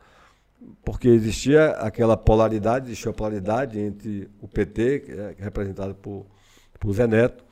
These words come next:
e pela força hegemônica que o, o, o ex-prefeito Zé Ronaldo soube, soube impor com competência política.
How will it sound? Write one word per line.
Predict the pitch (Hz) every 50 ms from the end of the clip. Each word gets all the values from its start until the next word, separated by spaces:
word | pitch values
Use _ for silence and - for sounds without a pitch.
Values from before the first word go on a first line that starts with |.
| _ _ _ _ _ _ _ _ _ -
e | 131
pela | 127 - 139 143 139
força | 131 - - 160 170 160 - - 127
hegemônica | 123 113 120 101 95 98 110 120 135 139 151 139
que | - - 127 113
o, | 113 123 120 - -
o, | 85 104 107 104 101 98 95 92 76 -
o | 95
ex-prefeito | 104 104 - - 113 98 90 - 101 98 95 - 101
Zé | 107
Ronaldo | 101 107 110 120 127 127 - -
soube, | - - 170 156 151 143 - -
soube | - - 123 107 123 127
impor | 113 - 151 165 170
com | - 214
competência | - 214 196 - 170 - - - 120 123 120 - - 98 85
política. | - - - 110 113 117 117 107 - - - - 90 82